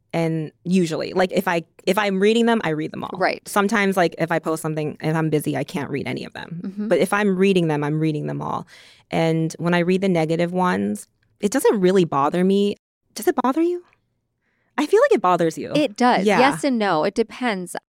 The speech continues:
Speaker 2: I do, like, it's always, I wish it didn't, but
Speaker 1: Mm-hmm.
Speaker 2: there, it dep-, especially I think when people, there's something about people saying something that's not true. That, like, you know, so I don't know, like, even, like, you didn't actually play the piano. You didn't, like,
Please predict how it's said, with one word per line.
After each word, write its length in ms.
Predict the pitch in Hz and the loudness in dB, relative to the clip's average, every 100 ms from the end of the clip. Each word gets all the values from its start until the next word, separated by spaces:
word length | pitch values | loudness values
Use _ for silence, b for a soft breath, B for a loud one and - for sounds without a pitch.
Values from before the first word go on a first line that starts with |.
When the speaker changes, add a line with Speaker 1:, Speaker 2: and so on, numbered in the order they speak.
| - | -6
Speaker 2:
I 100 | 233 | -4
do, 220 | 226 320 | 0 2
like, 200 | 311 180 | 2 0
it's 140 | 196 - | -4 -2
always, 340 | 214 233 254 | 2 2 2
I 120 | 220 | -2
wish 280 | 208 202 233 | -2 -2 -2
it 120 | 220 | -4
didn't, 400 | 170 156 190 - | -2 -2 -2 -4
but 100 | - 185 | -2 2
Speaker 1:
Mm-hmm. 180 | 185 | 2
Speaker 2:
there, 140 | 190 190 | 2 0
it 100 | - | -2
dep-, 180 | 202 - - - | -6 -8 -10 -10
especially 500 | - - 220 - 254 | -8 -4 -4 -2 -4
I 80 | 214 | -4
think 220 | 214 190 | -6 -10
when 100 | 185 | -12
people, 560 | - 190 - 180 175 - _ _ _ _ _ | -12 -10 -6 -4 -4 -10 _ _ _ _ _
there's 160 | 233 240 | -4 -2
something 300 | 247 269 302 | -2 -2 -2
about 160 | 302 | -4
people 320 | - 226 208 196 | -4 -8 -6 -6
saying 260 | 185 170 | -6 -6
something 240 | 165 185 180 | -6 -8 -8
that's 200 | 151 - | -10 -8
not 180 | 160 - | -8 -8
true. 360 | - - - - _ _ _ _ | -8 -8 -10 -14 _ _ _ _
That, 180 | - 185 | 0 2
like, 220 | 180 170 - | 2 0 -4
you 120 | - | 0
know, 160 | 196 185 | 2 2
so 160 | - | 0
I 120 | 202 185 | 0 2
don't 160 | 185 | 0
know, 140 | 175 165 | 0 0
like, 180 | 160 156 | -2 -6
even, 220 | 170 170 | -6 -6
like, 140 | 160 _ | -8 _
you 180 | 170 196 | -10 0
didn't 180 | 208 202 | 0 0
actually 320 | 208 - 190 | -4 -4 -6
play 180 | - 156 | -4 -4
the 80 | 147 | -4
piano. 320 | - 151 - | -6 -6 -2
You 80 | 185 | -2
didn't, 240 | 202 185 | -2 -4
like, 160 | 165 | -4